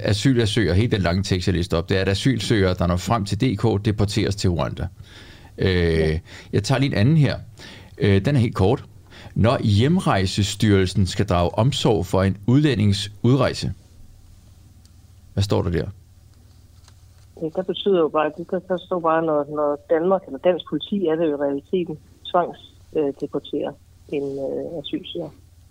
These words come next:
Speaker 1: Og det er altså formuleret, "Når
Speaker 2: Men det lyder jo ikke så
Speaker 1: Hjemrejsestyrelsen
Speaker 2: pænt.
Speaker 1: skal drage omsorg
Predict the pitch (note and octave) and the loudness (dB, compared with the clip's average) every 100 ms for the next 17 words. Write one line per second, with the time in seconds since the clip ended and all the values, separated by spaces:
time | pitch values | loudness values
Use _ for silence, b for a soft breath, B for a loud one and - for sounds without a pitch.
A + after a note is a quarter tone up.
0 | b b b b b - G#2 C3 B2 G#2+ | b b b b b -4 0 2 0 0
1 | G#2+ G#2+ A#2 A#2 - A2 G#2 F#2+ A#2+ D#3+ | 2 2 2 0 0 2 2 4 4 4
2 | G3 E3+ D#3+ - D#3 C#3 E3 D#3 C#3+ B2 | 6 6 6 2 2 4 4 2 0 -2
3 | - A2 G2+ G2 F#2+ G2 G2+ C3+ G3 - | -2 -4 0 2 4 2 2 2 2 2
4 | C#3 F2+ | 2 2